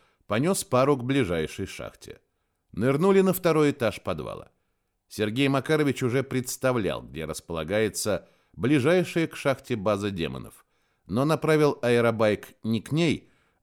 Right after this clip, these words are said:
а в противоположную сторону. После разговора с Ребровым он переоценил свою наблюдательную позицию и решил вернуть себе статус, если и не командира группы, то эксперта, понимающего, что происходит.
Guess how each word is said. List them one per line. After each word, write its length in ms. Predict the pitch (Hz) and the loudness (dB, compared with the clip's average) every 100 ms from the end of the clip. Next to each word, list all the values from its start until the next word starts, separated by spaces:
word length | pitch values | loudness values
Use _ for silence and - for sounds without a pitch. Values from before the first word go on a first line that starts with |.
| - | -4
а 120 | 131 | -4
в 100 | - | -2
противоположную 880 | 156 147 151 147 135 110 90 95 95 | -4 0 0 0 0 0 0 -2 -6
сторону. 520 | - 71 60 50 - _ _ _ _ _ _ - | -6 -10 -10 -14 -20 _ _ _ _ _ _ -8
После 400 | 82 90 92 101 | -4 -4 -2 -2
разговора 520 | 98 90 98 98 90 | -2 -2 0 0 -2
с 100 | - | -4
Ребровым 500 | 90 85 113 120 104 _ _ _ _ | -4 0 0 0 -4 _ _ _ _
он 260 | 131 185 180 | 0 0 2
переоценил 720 | 190 190 190 - 196 165 101 | 4 4 4 2 2 2 0
свою 320 | - 85 82 | -2 -4 -2
наблюдательную 760 | 85 87 104 95 85 87 92 92 | -2 -2 0 -2 -4 -4 -4 -2
позицию 800 | 107 101 139 139 - 139 120 - _ _ _ | -2 0 -2 -2 0 0 0 -4 _ _ _
и 120 | 113 | 0
решил 360 | 135 151 - 220 | 2 2 0 0
вернуть 400 | 226 202 165 135 | 2 4 4 2
себе 280 | - 135 131 | -2 -2 -2
статус, 540 | - 123 110 113 - | -2 0 0 -2 -4
если 400 | 95 101 - 104 | -4 -4 -4 -6
и 200 | - 117 | -6 -4
не 140 | 104 98 | -2 -4
командира 640 | 104 101 101 85 71 71 | -4 -2 -2 -2 -4 -6
группы, 580 | 76 107 120 - 143 - _ _ _ | -2 -2 -2 -2 -2 -4 _ _ _
то 180 | 113 117 | -2 -2
эксперта, 800 | 151 143 - - 147 78 - 64 - _ _ | -2 -4 -6 -2 0 0 -6 -12 -14 _ _
понимающего, 880 | - 151 135 87 65 - - 76 65 _ | -4 0 0 0 -4 -8 -12 -10 -12 _
что 260 | - - 85 | -10 -6 -6
происходит. 680 | 80 85 78 - 50 - | -4 -6 -6 -12 -16 -18